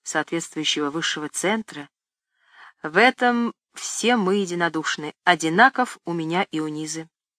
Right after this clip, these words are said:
Это главное доказательство и главная надежда". "Надежда?" встрепенулся Эркноор.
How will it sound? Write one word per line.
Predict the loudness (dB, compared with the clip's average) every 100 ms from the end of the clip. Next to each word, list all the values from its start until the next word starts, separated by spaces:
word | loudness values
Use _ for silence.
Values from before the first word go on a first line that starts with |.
| _ _ _ _
Это | -2 0
главное | 4 8 8 4 -4
доказательство | 0 0 4 2 2 -8 -4
и | -2
главная | 6 6 6 0
надежда". | 0 0 -2 -2 -8 -12 _ _ _ _ _ _ _ _ _ _ _ _ _ -6
"Надежда?" | -6 -4 0 2 2 0 -2 -4 _ _ _ _
встрепенулся | -4 0 2 2 0 -2 -2
Эркноор. | -2 -2 0 0 -6